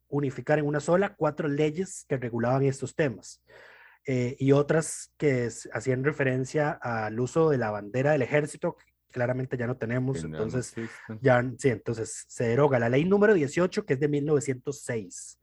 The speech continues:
Speaker 1: la ley sesenta, que es de mil novecientos treinta y cuatro, la treinta y cuatro veintinueve, que es del sesenta y cuatro,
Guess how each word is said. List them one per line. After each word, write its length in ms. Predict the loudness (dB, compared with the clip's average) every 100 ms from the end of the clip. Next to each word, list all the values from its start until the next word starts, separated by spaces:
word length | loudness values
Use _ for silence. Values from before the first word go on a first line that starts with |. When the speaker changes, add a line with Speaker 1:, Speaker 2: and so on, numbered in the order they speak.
| -20 -20 -20 -12
Speaker 1:
la 140 | -4 0
ley 180 | 0 -2
sesenta, 680 | -6 0 2 2 0 -2
que 100 | 2
es 80 | 2
de 80 | 4
mil 180 | 2 2
novecientos 500 | 0 -2 -8 -10 -10
treinta 280 | -10 -10 -8
y 60 |
cuatro, 480 | 4 6 6 2 0
la 120 | 0 -2
treinta 300 | -4 -6 -6
y 40 |
cuatro 280 | -2 0 2
veintinueve, 520 | 2 0 -2 2 2
que 100 | 0
es 60 | -4
del 120 | -4
sesenta 580 | -6 -8 -2 -2 -2 -6
y 60 |
cuatro, 500 | 4 4 4 -2 -6